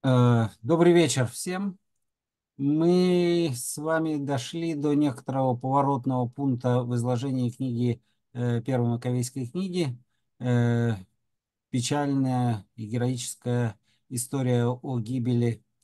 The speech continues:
э, Иуды Маковея. И как бы начало нового, э, новой эпохи, нового периода, э, периода правления его брата Йонатана.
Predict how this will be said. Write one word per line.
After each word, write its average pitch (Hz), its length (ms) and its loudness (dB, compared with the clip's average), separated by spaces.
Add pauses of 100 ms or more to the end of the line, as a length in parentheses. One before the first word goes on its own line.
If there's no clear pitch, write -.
(340)
э, 120 460 -2
Иуды 123 260 -2
Маковея. 156 680 -4 (840)
И 151 280 -4
как 143 220 -8
бы 143 100 0
начало 147 460 2
нового, 139 880 0 (280)
э, 123 600 -2
новой 147 560 0 (260)
эпохи, 143 460 0
нового 127 380 2
периода, 147 720 2 (400)
э, 127 600 0
периода 139 760 -4 (140)
правления 135 480 0
его 127 180 -2
брата 131 380 0
Йонатана. 165 680 -2